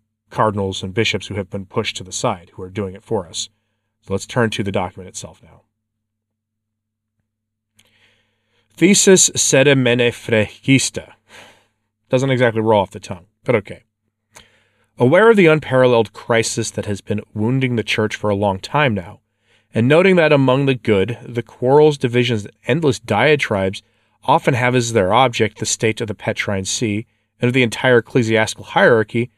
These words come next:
as private persons, clergy and lay people, theologians, philosophers, canonists, jurists, and historians,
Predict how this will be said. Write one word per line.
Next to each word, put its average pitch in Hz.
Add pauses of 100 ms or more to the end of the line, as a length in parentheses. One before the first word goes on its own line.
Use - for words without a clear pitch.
(280)
as -
private 147 (120)
persons, 107 (180)
clergy 107
and 101
lay 98
people, 117
theologians, 98
philosophers, 95
canonists, 101
jurists, 101
and 110
historians, 123